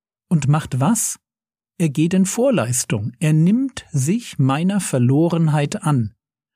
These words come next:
Römer Kapitel fünf, Vers acht. Gott aber erweist seine Liebe zu uns darin,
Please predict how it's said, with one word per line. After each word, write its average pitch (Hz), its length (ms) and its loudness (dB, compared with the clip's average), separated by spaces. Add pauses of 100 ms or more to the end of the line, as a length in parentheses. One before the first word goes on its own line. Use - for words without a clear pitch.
(120)
Römer 214 380 0
Kapitel 180 420 -2
fünf, 180 540 0
Vers 160 300 -4
acht. 131 440 -4 (640)
Gott 220 380 -4
aber 170 300 -2
erweist 147 760 -4
seine 151 320 0
Liebe 185 480 2
zu 180 180 -4
uns 165 360 0
darin, 160 720 0